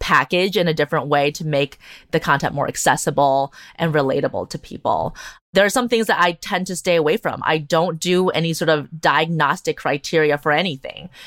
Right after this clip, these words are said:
because, A, like, that's not how I work. I'm just don't like to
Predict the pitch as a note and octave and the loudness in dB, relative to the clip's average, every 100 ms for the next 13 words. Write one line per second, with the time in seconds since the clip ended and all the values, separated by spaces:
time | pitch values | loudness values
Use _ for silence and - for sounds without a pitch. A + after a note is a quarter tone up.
0 | - F3+ - F#3 D#3 D#3 - - - - | -6 -6 0 4 4 2 -2 -18 -10 0
1 | E3 F3+ D#3+ D3+ D#3+ - D#3 D#3+ D3 C3+ | 2 2 2 0 -2 0 -4 -2 -2 -2
2 | B2+ F3+ - - D#3 D3 D#3 D3+ _ _ | -2 -4 -4 -4 0 0 -2 -8 _ _
3 | _ - D#3+ - E3+ D#3 C#3 D3 - D#3+ | _ -6 -6 -2 0 0 0 -2 -2 -4